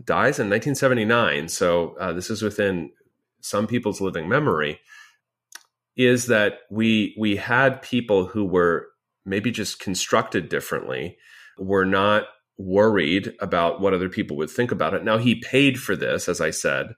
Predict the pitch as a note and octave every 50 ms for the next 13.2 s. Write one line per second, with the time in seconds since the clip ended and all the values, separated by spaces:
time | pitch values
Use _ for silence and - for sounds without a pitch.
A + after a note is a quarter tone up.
0 | _ _ - - - - _ _ G2+ G#2 G#2 G#2 G2 - - F2 E2 E2 - F2
1 | E2 - F#2+ F#2 G#2 F#2+ F2 F2+ F2 F2 F2+ F2+ F#2+ F#2 G2 F2 F#2 F2+ F2 -
2 | - D#2+ D#2+ D#2+ E2 E2 F2 E2+ - - E2 D2 E2 D#2+ - - F2 F2 F2 E2
3 | D#2 E2 D2+ - _ _ _ _ _ _ F#2+ F2+ F2 E2 D#2 D#2+ D#2+ - - G#2
4 | F#2+ - - - G2+ F#2 F2+ F2+ - - F#2+ E2+ E2 F2 E2+ F2+ F2+ F2 F2+ F2
5 | F2 E2+ E2 D#2 D#2 F#2+ F#2 E2 F2+ F2+ F2+ F#2 - - - F#2 F2 F2+ F2+ -
6 | F#2+ F2+ E2 - - F2+ F2+ F2+ F2+ F2 F2 E2+ E2 - - F2+ E2+ E2 E2+ F2
7 | E2+ E2+ E2+ F2 F2 F2 E2 D#2 D2 D2 D2 - _ _ _ _ _ _ _ _
8 | _ - F2+ F#2 F#2+ G2 - - G#2 G2 F#2 F#2 F#2 F#2 F2+ F2 E2 F2+ F#2+ F#2+
9 | G2 F#2+ F2 F2+ - - F2+ F2+ F#2+ F#2+ F#2+ F#2+ F#2 F2+ - - - F#2+ F2+ F2
10 | F#2 F#2 F2+ F2+ F2 F2+ E2+ D#2 D2 C#2+ C#2+ C#2+ - - - F#2+ F#2+ F#2 F#2 -
11 | G2 E2+ - - - E2+ - - - F2 E2+ F2 E2+ - E2+ D2 - F2+ - E2+
12 | E2 - F2 E2+ E2 - - F2+ - - - E2+ E2+ E2+ D#2+ D#2 D2+ D2 D2 C#2
13 | C2 B1 -